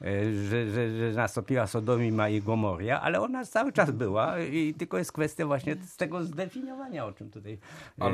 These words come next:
Speaker 2: też
Speaker 1: mówiliśmy.
Speaker 2: być może jest tak, panie profesorze, że jednak, e, jak to drzewiej bywało, wracając do, do, do tych refleksji sprzed, e, no, iluś tam lat, e, kiedy pan mówi o tym, że, że pewnych rzeczy nie było, pewnych zjawisk, możliwości i tak dalej,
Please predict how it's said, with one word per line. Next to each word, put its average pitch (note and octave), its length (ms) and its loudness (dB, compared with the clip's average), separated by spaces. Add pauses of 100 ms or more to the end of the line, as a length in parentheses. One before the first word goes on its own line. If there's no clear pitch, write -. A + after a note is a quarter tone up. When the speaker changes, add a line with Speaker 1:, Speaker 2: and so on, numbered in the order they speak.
Speaker 2:
też G#2 60 4
Speaker 1:
mówiliśmy. G#2+ 320 4
Speaker 2:
być F#2+ 80 4
może C3 240 2
jest B2 160 -2
tak, A2 140 0
panie G2+ 200 -2
profesorze, G2 680 -4
że G2+ 140 -4
jednak, A2 440 -2
e, G#2+ 40 -4 (560)
jak G#2+ 140 -2
to A2+ 120 -4
drzewiej A#2+ 360 -2
bywało, F#2+ 460 -2
wracając F#2 500 -6
do, F2+ 240 -4
do, F2 280 -8
do F2 120 -10
tych F2 220 -10
refleksji F2+ 720 -8
sprzed, - 520 -10
e, F2+ 240 -6 (160)
no, F#2 300 -4
iluś F#2+ 300 -6
tam F#2 180 -2
lat, F2 380 -6 (200)
e, F2 40 -10
kiedy F2 220 -8
pan F2+ 160 -6
mówi F2+ 280 -6
o F2+ 80 -6
tym, F#2 180 -8
że, E2+ 260 -8
że F#2 100 -8
pewnych F#2 340 -4
rzeczy F#2 300 -8
nie F2+ 100 -4
było, G2 240 -6
pewnych F2 320 -8
zjawisk, E2+ 460 -8
możliwości F2 560 -8
i - 20 -8
tak F2+ 160 -8
dalej, F2 280 -6